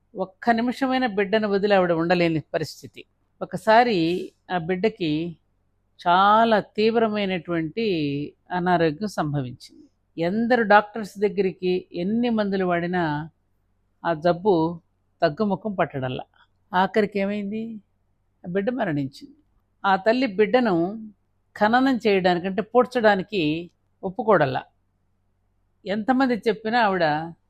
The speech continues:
అంగీకరించడల్లా. తన బిడ్డ మరణించిందనే విషయాన్ని ఆమె జీర్ణించుకోలేకపోతుంది. ఎలాగైనా ఆ బిడ్డను బ్రతికించాలనే ఆలోచనతో ఆ బిడ్డను భుజాన వేసుకుని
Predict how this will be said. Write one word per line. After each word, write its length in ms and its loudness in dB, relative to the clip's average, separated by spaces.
అంగీకరించడల్లా. 880 -2
తన 80 0
బిడ్డ 260 0
మరణించిందనే 760 0
విషయాన్ని 840 -4
ఆమె 220 -2
జీర్ణించుకోలేకపోతుంది. 1160 0
ఎలాగైనా 640 2
ఆ 40 2
బిడ్డను 480 -2
బ్రతికించాలనే 1200 -4
ఆలోచనతో 920 -4
ఆ 80 -4
బిడ్డను 420 -2
భుజాన 320 0
వేసుకుని 680 -6